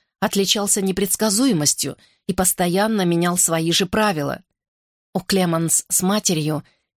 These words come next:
не было собственной жизни, не было независимости. При всём при том, мать потакала мужу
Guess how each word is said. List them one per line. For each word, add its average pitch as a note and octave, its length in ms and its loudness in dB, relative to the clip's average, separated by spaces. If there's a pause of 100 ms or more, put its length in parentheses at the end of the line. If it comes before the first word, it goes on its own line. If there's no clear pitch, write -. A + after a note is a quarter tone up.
(140)
не A#3+ 260 2
было D#3 220 0
собственной D#3+ 640 0
жизни, D3+ 560 0 (320)
не G3 160 2
было F3 160 0
независимости. F3+ 1080 0 (400)
При - 140 0
всём D#3 240 0
при E3 160 -2
том, G3 340 0 (260)
мать F3 320 0
потакала F#3+ 560 0
мужу D#3 460 0